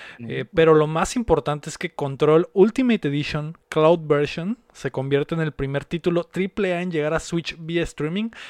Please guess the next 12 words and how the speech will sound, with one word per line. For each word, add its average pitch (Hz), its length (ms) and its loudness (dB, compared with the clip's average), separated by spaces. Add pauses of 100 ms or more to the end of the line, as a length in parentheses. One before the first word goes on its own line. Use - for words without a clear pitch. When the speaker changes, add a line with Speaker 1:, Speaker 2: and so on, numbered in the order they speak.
(100)
Speaker 2:
El 131 160 -8
demo 147 240 -4
ya 147 80 2
está 147 160 -4
disponible 143 420 -4
en 147 100 -4
la 127 60 -4
store 175 380 2
y 220 160 0
al 214 160 2
terminarlo 156 600 0
pod-, 139 280 0